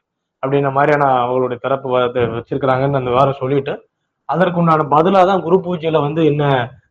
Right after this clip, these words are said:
ஒரு ரெமெடி சொல்ற மாதிரி தான் நூத்தி எட்டு ரிஷிமான்கள்ல வந்து நான் அனுபவ முதிர்ச்சி மிகுந்த ரிஷி-, ரிஷிமான்கிற முறையில சுந்தர மகாலீஸ்வரர் ரிஷிமகான் வந்து இந்த மாதிரி சொல்றாரு. இந்த மாதிரி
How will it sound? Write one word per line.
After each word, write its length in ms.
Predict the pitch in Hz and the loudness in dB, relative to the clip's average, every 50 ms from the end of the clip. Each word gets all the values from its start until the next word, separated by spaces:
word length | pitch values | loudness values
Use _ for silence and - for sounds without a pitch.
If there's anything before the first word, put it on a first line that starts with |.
| _ _ | _ _
ஒரு 100 | 151 143 127 | -6 -4 -2
ரெமெடி 280 | 135 151 165 170 170 | 0 2 2 2 2
சொல்ற 260 | 165 165 147 143 143 139 | 0 0 0 0 2 2
மாதிரி 200 | 131 127 127 123 120 | 2 0 0 0 0
தான் 200 | 139 165 180 156 | -2 -2 -2 -2
நூத்தி 240 | 160 180 160 - 170 | -2 -2 -2 -2 -4
எட்டு 160 | 151 151 139 | -2 -2 -4
ரிஷிமான்கள்ல 640 | 139 - 147 151 147 143 143 139 127 135 131 123 120 | -6 -6 -6 -2 0 0 0 0 0 0 0 0 -2
வந்து 180 | 123 135 170 160 | -2 -4 -4 -2
நான் 140 | 135 123 | 0 0
அனுபவ 300 | 139 156 160 170 160 147 | 0 0 0 0 0 0
முதிர்ச்சி 400 | 143 143 135 139 131 - - 135 131 127 123 117 123 120 | -2 -4 -6 -6 -8 -8 -4 -2 -2 -2 -2 -2 -4 -6
மிகுந்த 420 | 127 135 139 131 156 156 156 156 | -4 -4 -4 -2 -2 -2 -2 -2
ரிஷி-, 360 | 131 131 123 - 139 131 123 123 | -4 -4 -6 -10 -10 -10 -10 -10
ரிஷிமான்கிற 580 | 123 123 - 151 147 143 139 139 127 123 123 117 | -10 -10 -10 -6 -2 -2 -2 -2 -2 -4 -4 -4
முறையில 320 | 117 127 139 139 139 160 175 170 - - _ _ _ _ _ - | -2 -2 -2 0 0 -2 -4 -6 -10 -18 _ _ _ _ _ -12
சுந்தர 220 | 202 196 185 196 185 | -6 -2 0 2 2
மகாலீஸ்வரர் 600 | 180 175 165 165 160 156 156 156 - 139 139 131 123 | 4 4 4 4 4 2 0 -2 -2 -2 -2 -2 -4
ரிஷிமகான் 440 | 117 123 135 135 127 123 123 117 | -6 -8 -8 -6 -4 -4 -4 -4
வந்து 240 | 120 123 127 151 156 143 123 107 - - - _ _ _ _ _ _ 139 | -6 -6 -2 -2 0 0 0 -2 -4 -8 -18 _ _ _ _ _ _ -6
இந்த 60 | 131 | -2
மாதிரி 200 | 135 143 139 - | -2 -2 0 0
சொல்றாரு. 360 | 135 131 131 135 135 127 120 120 | -2 -4 0 0 2 2 0 0
இந்த 140 | 117 120 120 | -2 -4 -4
மாதிரி 260 | 123 127 135 139 | -2 0 2 2